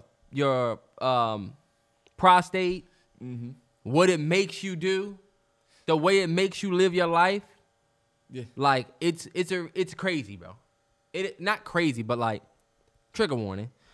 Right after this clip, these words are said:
Speaker 1: for anybody that might have, have dealt with it before. It is aggressive. You know what I'm saying?
Speaker 2: Yeah.
Speaker 1: Tobacco,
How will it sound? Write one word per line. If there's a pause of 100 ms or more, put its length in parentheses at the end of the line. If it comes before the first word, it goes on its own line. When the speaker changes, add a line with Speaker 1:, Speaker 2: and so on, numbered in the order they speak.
(220)
Speaker 1:
for
anybody
that
might
have,
have
dealt
with
it
before.
It
is
aggressive. (500)
You
know
what
I'm
saying?
Speaker 2:
Yeah. (480)
Speaker 1:
Tobacco,